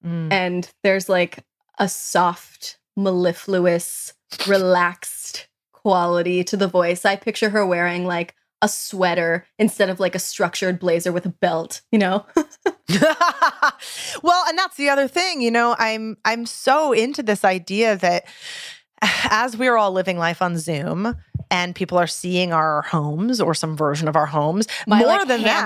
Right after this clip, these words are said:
Speaker 2: hamper in the back. <laughs>
Speaker 1: although we're all, I think, suddenly feeling all, you know, I've, I've, I've heard a lot of discussion about the self-consciousness of people can see my house now. What I'm more interested in is, like,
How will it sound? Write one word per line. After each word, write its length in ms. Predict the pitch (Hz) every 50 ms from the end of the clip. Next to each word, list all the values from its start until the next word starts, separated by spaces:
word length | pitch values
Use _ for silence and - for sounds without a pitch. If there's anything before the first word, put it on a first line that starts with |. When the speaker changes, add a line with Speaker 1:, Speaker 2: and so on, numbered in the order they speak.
| 196
Speaker 2:
hamper 300 | 254 240 233 240 240 240
in 180 | 233 - 233 233
the 80 | 277 294
back. 540 | 226 - - 269 - - - 339 339 - - 403 480 605
<laughs> 140 | - _
Speaker 1:
although 400 | 214 220 240 226 254 269 277 277
we're 140 | 254 254 247 247
all, 400 | 233 226 240 240 240 240 240 -
I 80 | 220 214
think, 320 | - 247 226 190 - - - _ _ - -
suddenly 460 | - - 254 226 226 220 214 208 208
feeling 360 | - - 226 220 208 202 190 196
all, 280 | 190 190 190 180 - -
you 140 | - 233 214
know, 300 | 196 180 165 175 180 - - - -
I've, 200 | 220 220 - -
I've, 180 | 208 202 190 -
I've 160 | 233 220 202
heard 160 | - 202 214
a 60 | 196 185
lot 300 | 185 190 185 175 185 190
of 100 | 185 165
discussion 420 | - 185 - - 202 - - 190
about 180 | 175 175 170 -
the 60 | 175
self-consciousness 720 | - 185 170 - - 175 165 156 - 160 147 - 165 -
of 60 | 160 -
people 180 | - - -
can 120 | - 170 151
see 100 | - -
my 100 | 170 165
house 320 | 160 - 151 - 185 - -
now. 200 | 226 220 240 233 - - - -
What 160 | - 233 247 -
I'm 200 | 226 254 349 359
more 140 | 311 262 220
interested 380 | 202 180 190 - - 190 170
in 100 | 180 175 170
is, 180 | 170 170 160
like, 180 | 180 175 165 -